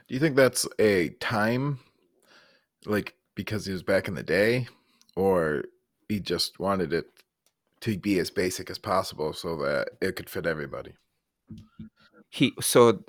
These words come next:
Speaker 2: I think in this particular instance, he wanted to be as basic as possible. But then later in the, in the book, they talk about how people made money, for example, buying sheep,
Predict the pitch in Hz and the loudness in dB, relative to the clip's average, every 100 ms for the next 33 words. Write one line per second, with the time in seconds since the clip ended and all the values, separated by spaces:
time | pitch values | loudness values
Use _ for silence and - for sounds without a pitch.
0 | - _ _ - 113 120 139 131 135 - | -20 _ _ -2 0 0 -2 -2 -2 -8
1 | - - - _ _ _ - - 110 104 | -16 -20 -20 _ _ _ -20 -4 0 4
2 | 123 147 160 160 165 175 170 - 170 180 | 4 4 0 0 0 2 0 0 -4 -4
3 | 185 185 180 - 135 113 117 120 113 117 | -4 -4 -6 -2 0 2 2 0 -2 -4
4 | 98 101 98 90 87 - - 98 104 - | -2 -2 -2 -4 -6 -8 -2 0 0 -2
5 | 95 - 82 - 95 90 - - - 107 | -10 -8 -10 -4 -4 -4 -8 -14 -16 -16
6 | - - - 110 101 113 117 113 107 - | -20 -20 -2 2 4 4 4 2 -2 -4
7 | 101 107 120 135 139 139 135 135 - 131 | 0 2 2 -2 -2 -2 -2 -4 -8 -6
8 | 127 117 139 139 113 104 - 113 110 113 | -4 0 0 -2 -2 -4 -2 -2 -2 0
9 | 107 104 98 - 104 104 101 - - 101 | 2 2 0 -2 0 0 0 -4 -8 -4
10 | 104 101 101 95 98 98 101 - 98 92 | -4 -2 -4 -4 -4 -4 -6 -6 -6 -6
11 | - 92 95 92 90 98 98 95 90 - | -8 -8 -6 -6 -4 -4 -4 -4 -6 -6
12 | 131 131 - | -6 -6 -10